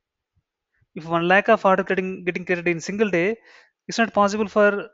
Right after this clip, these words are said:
that business C S R to create everything one by one. It's not possible, right? It's a complete time consuming, it's a waste of time only. To avoid that,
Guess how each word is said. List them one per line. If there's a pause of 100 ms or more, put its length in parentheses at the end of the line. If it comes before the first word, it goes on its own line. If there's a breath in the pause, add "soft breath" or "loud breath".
that
business (140)
C
S
R (800 soft breath)
to
create (440)
everything
one
by
one. (360)
It's
not
possible,
right?
It's
a (160)
complete
time
consuming,
it's
a
waste
of
time
only. (720 loud breath)
To
avoid
that,